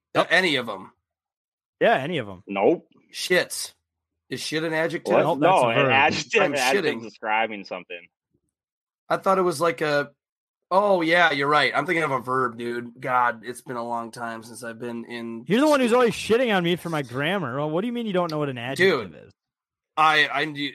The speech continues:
Speaker 2: I don't know. I think I'm just a noun expert. I'm not a expert
Speaker 1: You're
Speaker 2: in
Speaker 1: only a
Speaker 2: adjectives.
Speaker 1: noun
Speaker 3: <laughs> Just
Speaker 1: guy.
Speaker 3: a
Speaker 1: Jake,
Speaker 3: noun
Speaker 1: that's
Speaker 2: Um,
Speaker 1: discrimination. We don't, we don't, we
Speaker 2: oh,
Speaker 1: don't
Speaker 2: I
Speaker 1: adjective shame on this
Speaker 2: Oh,
Speaker 1: podcast.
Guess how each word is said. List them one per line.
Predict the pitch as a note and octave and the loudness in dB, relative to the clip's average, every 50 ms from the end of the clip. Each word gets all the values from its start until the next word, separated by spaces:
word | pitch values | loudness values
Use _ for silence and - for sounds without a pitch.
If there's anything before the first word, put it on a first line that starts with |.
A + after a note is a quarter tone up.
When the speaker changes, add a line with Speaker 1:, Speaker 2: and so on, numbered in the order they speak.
| - _ - | -12 _ -10
Speaker 2:
I | B2 B2+ B2 | -8 -6 -6
don't | B2+ B2 A#2+ | -6 -8 -8
know. | A2 F#2+ E2+ D#2+ - - | -8 -10 -12 -14 -14 -10
I | B2+ C3+ | -10 -8
think | C3+ C#3 C3+ B2+ | -6 -6 -6 -8
I'm | B2+ A#2+ | -8 -10
just | A#2+ A#2+ - - | -12 -12 -12 -10
a | B2 A#2 | -10 -10
noun | A2+ A#2 A#2 A#2 A2+ G#2+ | -8 -6 -4 -4 -4 -6
expert. | G#2 G#2+ - - - - A#2 A#2 A2+ - _ - | -8 -12 -12 -12 -12 -10 -10 -10 -10 -12 _ -8
I'm | A#2 A#2 A#2 A#2 A#2 | -8 -6 -6 -6 -6
not | A#2 A#2 A2+ A2 A2+ - A2+ | -6 -4 -4 -4 -4 -4 -6
a | A2+ A2 A2 G#2+ G#2+ G#2+ G2+ - | -6 -4 -4 -6 -8 -10 -12 -12
expert | - A#2+ - - - D3 D3 | -12 -10 -6 -4 -2 0 2
Speaker 1:
You're | D#3 E3 | 2 4
Speaker 2:
in | D#3+ | 4
Speaker 1:
only | E3 E3+ E3 D#3+ | 4 4 4 2
a | D3+ | 2
Speaker 2:
adjectives. | D3+ C#3+ | 2 0
Speaker 1:
noun | - C#3+ D3 D#3 D#3 D3+ | 0 2 2 2 0 0
Speaker 3:
<laughs> | - | -2
Just | - - G#2+ | -2 -2 -2
Speaker 1:
guy. | G2+ | -2
Speaker 3:
a | G#2 - | -2 -4
Speaker 1:
Jake, | - - | -2 0
Speaker 3:
noun | D3 D3 C#3+ C#3 C#3 | 0 2 2 2 2
Speaker 1:
that's | C#3 C#3+ D3+ | 2 2 4
Speaker 2:
Um, | D#3 D3+ D3 C#3+ | 4 2 2 2
Speaker 1:
discrimination. | C#3+ C3 G#3+ A3 G3+ F#3 E3+ E3+ F#3+ G#3+ G#3 - - D#3+ B2 A2 A2+ | 2 2 2 2 2 2 2 2 2 2 0 0 -4 -6 -8 -8 -8
We | B2+ D#3 | -6 -2
don't, | F#3 G3 G3 - | -2 -2 -2 -2
we | - F3+ F#3+ | -2 0 0
don't, | G3+ G3+ F#3+ A#3 B3+ | 2 4 4 4 4
we | - | 2
Speaker 2:
oh, | F3 | 2
Speaker 1:
don't | F#3 F#3+ F#3 | 0 0 0
Speaker 2:
I | F3+ | 0
Speaker 1:
adjective | F3+ E3+ D3 E3 D#3 - - D3 B2+ | 0 -2 -2 -6 -10 -8 -10 -10 -8
shame | - - D#3+ D#3 D3+ C#3+ | -6 -4 -4 -4 -4 -4
on | C#3 C3 B2+ | -6 -6 -6
this | B2 C3 - | -8 -2 0
Speaker 2:
Oh, | A#3+ C4 D4 D4 B3 G3+ F3+ G2+ | 2 4 4 4 2 2 -2 -6
Speaker 1:
podcast. | F#2 - | -8 -12